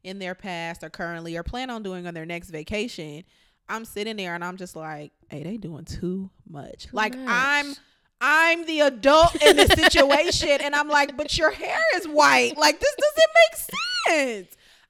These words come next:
Speaker 1: I
Speaker 2: I don't have nothing in common with people
Speaker 1: that are older.
Speaker 2: I don't.
Speaker 1: And the, the funniest thing is, we ain't got nothing in common with these motherfuckers that's younger either.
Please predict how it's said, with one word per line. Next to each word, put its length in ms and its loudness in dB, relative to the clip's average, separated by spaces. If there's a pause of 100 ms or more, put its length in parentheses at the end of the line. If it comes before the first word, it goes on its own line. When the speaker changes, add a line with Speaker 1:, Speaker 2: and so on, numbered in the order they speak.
Speaker 1:
I 400 0
Speaker 2:
I 40 -4
don't 180 -8
have 120 -8
nothing 320 -8
in 80 -10
common 420 -12
with 120 -12
people 560 -10 (580)
Speaker 1:
that 180 -4
are 200 -4
older. 460 -8 (280)
Speaker 2:
I 100 -12
don't. 440 -18 (480)
Speaker 1:
And 240 -10
the, 140 -14 (100)
the 180 -14
funniest 460 -14
thing 200 -16
is, 220 -14 (240)
we 220 -18
ain't 220 -16
got 160 -12
nothing 200 -16
in 140 -20
common 340 -14
with 120 -14
these 160 -20
motherfuckers 500 -14
that's 260 -16
younger 380 -14
either. 440 -16